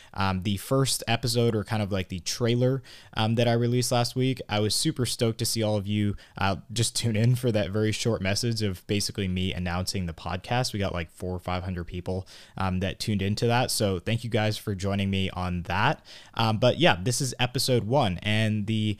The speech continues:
whole theme of this podcast is just talking about tech topics that I maybe don't go into on the YouTube channel, and then maybe kind of expand on some of the stuff that I do talk about on the YouTube channel. And,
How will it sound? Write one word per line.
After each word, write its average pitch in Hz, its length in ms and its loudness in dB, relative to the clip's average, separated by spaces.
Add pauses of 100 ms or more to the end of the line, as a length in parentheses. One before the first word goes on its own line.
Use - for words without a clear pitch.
(180)
whole - 200 4
theme 143 320 2
of 139 140 4
this 117 160 2
podcast 113 580 0
is 107 80 -2
just 110 200 -4
talking 104 320 0
about 95 240 -2
tech 92 180 -6
topics 92 460 -4
that 90 340 -4 (300)
I 110 80 0
maybe 113 320 2
don't 104 340 -2
go 120 180 2
into 131 460 0 (280)
on 117 360 0
the 117 300 0
YouTube 120 180 -2
channel, 127 480 -2
and 107 160 0
then 107 240 2
maybe 104 540 2
kind 107 160 -4
of 95 60 -4
expand 101 520 -2
on 98 140 0
some 101 200 -2
of 90 60 -4
the 92 80 -4
stuff - 320 -4
that 98 140 -4
I 98 80 2
do 143 200 -4
talk 92 280 -4
about 82 280 -6
on 85 360 -6
the 104 80 -6
YouTube 90 360 -6
channel. 82 360 -6
And, 98 200 -2